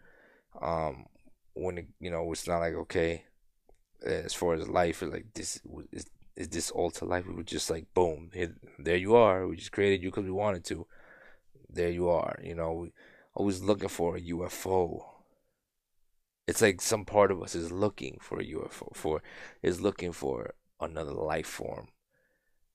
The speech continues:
You know, is looking for something more to explain life. You know what I mean? Um, deep down, rooted, of course. Nobody's ever gonna say it like that, but some people are gonna be like, "Nah, we just know there's U F Os out there." No. It's like a deep, it's a deeper thing.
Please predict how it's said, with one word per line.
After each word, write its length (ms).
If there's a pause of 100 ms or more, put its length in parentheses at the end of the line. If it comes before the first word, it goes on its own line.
You 140
know, 180
is 140
looking 260
for 180
something 440
more 520 (180)
to 100
explain 560
life. 480 (460)
You 160
know 100
what 100
I 40
mean? 300 (1160)
Um, 400 (460)
deep 280
down, 360
rooted, 340
of 100
course. 300
Nobody's 300
ever 120
gonna 180
say 240
it 80
like 180
that, 260
but 160 (480)
some 140
people 120
are 40
gonna 120
be 60
like, 140
"Nah, 180
we 100
just 160
know 120
there's 160
U 100
F 100
Os 160
out 120
there." 140
No. 260 (1160)
It's 300
like 160
a 60
deep, 460
it's 160
a 60
deeper 380
thing. 280